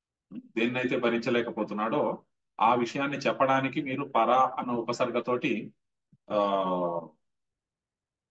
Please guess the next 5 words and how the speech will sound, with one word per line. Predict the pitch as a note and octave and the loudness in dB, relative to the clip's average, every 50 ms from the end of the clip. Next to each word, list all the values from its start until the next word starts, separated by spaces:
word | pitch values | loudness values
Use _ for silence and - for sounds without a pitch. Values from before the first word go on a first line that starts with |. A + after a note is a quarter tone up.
| _ _ _ _ _ _ _ _ _ _ _ _ _ _ _ _ _ _ _ _ _ _ _ _ _ _ _ - A2 | _ _ _ _ _ _ _ _ _ _ _ _ _ _ _ _ _ _ _ _ _ _ _ _ _ _ _ -20 -12
జీ | G2+ - C3+ D3 C#3 | -2 2 2 2 4
ధాతువుని | A2+ A#2 A#2 A2+ A2 - B2 A#2+ A#2+ | 2 2 0 0 0 0 -2 -2 0
గనక | A2 A#2 A2+ A#2 - A#2 | 0 -2 -2 -2 -2 -2
ఉపయోగిస్తే | A2 G#2 A2 A2+ A2 G#2 G2+ G2+ - - - D3 A2 F#2 - - _ _ _ _ _ _ _ _ _ _ _ _ _ _ - A2+ | -2 -2 0 -2 -4 -4 -6 -8 -10 -6 -4 -4 -4 -4 -8 -14 _ _ _ _ _ _ _ _ _ _ _ _ _ _ -10 -8
దానికి | A#2 A#2 A2+ - E3+ A#3+ C#4 - | -6 -6 -6 -8 -8 -10 -10 -12